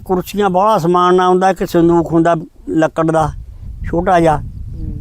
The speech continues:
Speaker 1: ਭਾਈ ਰਾਹ ਦੇ ਵਿੱਚ ਉਹਨੇ ਆਖਿਆ, "ਬਾਟ ਖਾਸੀ ਹੈ।" ਰਾਹ ਦੇ ਵਿੱਚ ਕਹਿੰਦਾ ਪਿੰਡ ਆ ਗਿਆ ਵੀ, "ਚੱਲ ਆਪਾਂ ਦਮ ਲਓ ਇੱਥੇ।"
Speaker 2: ਹੂੰ।
Speaker 1: ਤੇ ਉੱਥੇ ਬੈਠ ਗਿਆ। ਬੈਠਾ ਭਾਈ, ਐਂ ਲਵੇ ਘਰ ਸੀਗਾ,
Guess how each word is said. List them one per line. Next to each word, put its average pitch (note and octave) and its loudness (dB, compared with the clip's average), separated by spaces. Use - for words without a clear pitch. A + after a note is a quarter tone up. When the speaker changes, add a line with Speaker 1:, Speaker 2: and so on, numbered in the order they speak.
Speaker 1:
ਭਾਈ F#3 4
ਰਾਹ F#3 6
ਦੇ A#3+ 4
ਵਿੱਚ G3+ 2
ਉਹਨੇ G3 2
ਆਖਿਆ, G3+ 0
"ਬਾਟ D#3+ 0
ਖਾਸੀ D#3+ 2
ਹੈ।" D#3+ 4
ਰਾਹ E3+ 4
ਦੇ A#3+ 4
ਵਿੱਚ G#3+ 2
ਕਹਿੰਦਾ A3 2
ਪਿੰਡ G3 2
ਆ F3+ 4
ਗਿਆ F3+ 2
ਵੀ, G#3+ 0
"ਚੱਲ G#3 2
ਆਪਾਂ G#3+ 0
ਦਮ E3 2
ਲਓ C#3+ 2
ਇੱਥੇ।" A2 -6
Speaker 2:
ਹੂੰ। D#3+ -20
Speaker 1:
ਤੇ D#3 -2
ਉੱਥੇ E3 0
ਬੈਠ C3+ -4
ਗਿਆ। E3 0
ਬੈਠਾ C3+ -2
ਭਾਈ, D#3+ 2
ਐਂ D#3 0
ਲਵੇ E3+ 4
ਘਰ F#3+ 2
ਸੀਗਾ, D#3+ 0